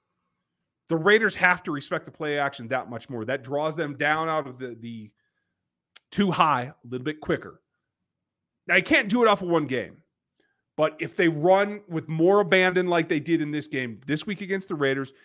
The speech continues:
and against the Bills, that will force the league to change the way that it defends them. It will drag them kicking and screaming out of the two high defenses,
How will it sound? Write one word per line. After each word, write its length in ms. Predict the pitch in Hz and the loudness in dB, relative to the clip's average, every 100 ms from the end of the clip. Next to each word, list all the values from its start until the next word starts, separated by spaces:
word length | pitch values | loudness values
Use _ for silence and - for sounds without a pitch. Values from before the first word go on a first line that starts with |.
| _ _ | _ _
and 120 | 123 | -14
against 340 | 120 107 135 - | -10 -4 -4 -2
the 80 | 185 | 0
Bills, 440 | 156 180 135 107 - _ - | 4 6 4 -2 -16 _ -4
that 180 | 175 - 175 | -4 -4 -8
will 140 | 190 | -6
force 540 | 151 - 190 190 226 - | -6 -4 4 4 4 0
the 140 | - | -6
league 400 | 180 190 165 107 | -4 -2 -4 -6
to 140 | - 147 | -14 -14
change 520 | - - 175 190 185 | -10 -4 -2 -2 -2
the 60 | - | -2
way 200 | 160 165 | 2 2
that 120 | 160 | 0
it 140 | 147 139 | -4 -6
defends 480 | 135 - 165 165 107 | -6 -2 -2 -2 -6
them. 180 | 90 - _ _ | -10 -12 _ _
It 160 | 165 330 | -8 -2
will 120 | 190 | -2
drag 520 | 131 120 127 151 214 | -2 -6 2 6 6
them 180 | 165 151 | 4 -2
kicking 340 | 143 175 202 185 | 0 -4 -2 -6
and 100 | 147 | -6
screaming 520 | - 160 196 170 131 | -6 -2 0 0 0
out 140 | 135 | 0
of 100 | 131 | -2
the 60 | 107 | -8
two 240 | - 180 | -8 -6
high 200 | 165 151 | 0 0
defenses, 680 | 139 147 156 95 87 90 - | 0 -6 -12 -12 -12 -16 -18